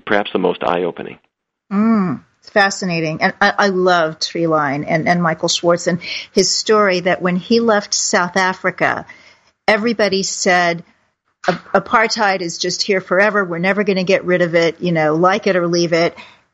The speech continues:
Speaker 2: But he says now when he goes back, everybody says, "Oh, I always opposed apartheid." And he said that's what's gonna happen about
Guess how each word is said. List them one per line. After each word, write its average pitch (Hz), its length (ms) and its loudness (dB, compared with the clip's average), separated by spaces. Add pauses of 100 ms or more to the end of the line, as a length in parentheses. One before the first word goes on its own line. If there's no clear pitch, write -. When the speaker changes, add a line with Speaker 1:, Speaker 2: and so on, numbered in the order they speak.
(140)
Speaker 2:
But 190 100 0
he 202 100 4
says 175 340 0
now 196 240 2
when 226 160 0
he 185 140 -4
goes 170 340 0
back, 170 440 0
everybody 196 460 0
says, 165 420 -2
"Oh, 220 100 4
I 220 200 2
always 214 320 0
opposed 175 400 -4
apartheid." 156 720 -4 (300)
And 214 80 2
he 247 60 4
said 214 240 2
that's 208 260 0
what's 214 200 -4
gonna 190 200 0
happen 175 640 0
about 180 440 0